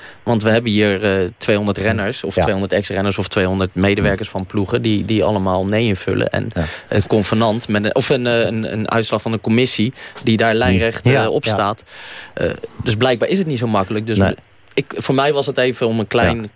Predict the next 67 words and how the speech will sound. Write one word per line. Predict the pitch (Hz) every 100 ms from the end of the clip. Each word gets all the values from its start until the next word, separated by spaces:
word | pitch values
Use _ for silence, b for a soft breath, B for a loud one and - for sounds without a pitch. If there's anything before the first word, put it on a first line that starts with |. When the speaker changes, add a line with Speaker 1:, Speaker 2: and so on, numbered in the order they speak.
| _
Speaker 1:
klopje | - 120 147
op |
mijn | 117 110
schouder | 127 123
te | 123
Speaker 2:
Ja, | 120
Speaker 1:
krijgen | 113 113
van: | -
Speaker 2:
begrijp | 117 131 113 120
Speaker 1:
"Oké, | -
Speaker 2:
ik. |
Speaker 1:
eigenlijk | - - 110 120
heeft | 117
Michael | 117 117 110
het | 110
wel | 117
goed | - 82
Speaker 2:
Ja. |
Speaker 1:
gedaan | 80 -
op |
dat | -
Speaker 2:
Meneer, | 131 143
Speaker 1:
moment." | -
Speaker 2:
meneer | 135 135
Wintels, | 143 139 107
hij | 123 147
steekt, | - 131 -
hij | 117 123
steekt | 123 101
blijkbaar | 107 87 92
zijn | 90
nek | 95 98 117
uit. | 113 117
Het | 98
heeft | 127 135
even | 131 113
geduurd, | 104 117 120
maar | 113
hij | 120 147
heeft | 143 143
bekend. | 120 - 135 160
En | 143
er | 135
zijn | 127 123
er |
nog | 120 107 113
zoveel | 123 110 95 127 113
die | 101 104
gewoon | 107 101
op | 90
nee | 120 127
blijven | 113 92 87
zitten. | 90 95 123 -
En, | 113 107 -
eh, | 127
daar, | 135 135
blijkbaar, | - 117 156 131 98
min | 135 170
of | 120
meer, | 101 113
accepteert | - - 120 160 151
de |
K | 147
N | 143
W |
U | 143 147
dat? | 170 180